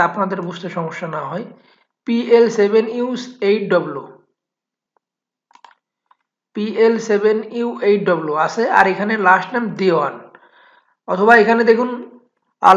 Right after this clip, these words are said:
লাস্ট নেম হুসাইন আছে, দুইজনের নাম হুসাইন আছে, আরেকজনের নাম মন্ডল আছে, আরেকজনের নাম রহমান আছে, আরেকজনের নাম আছে রানা আছে, মাসুদ রানা,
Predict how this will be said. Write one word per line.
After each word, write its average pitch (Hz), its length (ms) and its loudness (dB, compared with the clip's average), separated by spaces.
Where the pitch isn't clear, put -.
লাস্ট 214 240 8
নেম 233 200 2
হুসাইন 220 380 4
আছে, 214 180 2
দুইজনের 208 400 0
নাম 208 160 4
হুসাইন 196 260 2
আছে, 151 180 -8
আরেকজনের 196 400 2
নাম 220 80 2
মন্ডল 208 320 4
আছে, 170 200 -6
আরেকজনের 202 420 0
নাম 214 100 0
রহমান 196 440 6
আছে, 151 160 -8
আরেকজনের 190 440 -2
নাম 214 80 2
আছে 208 180 -2
রানা 190 240 8
আছে, 160 160 -6
মাসুদ 175 360 -4
রানা, 151 220 -6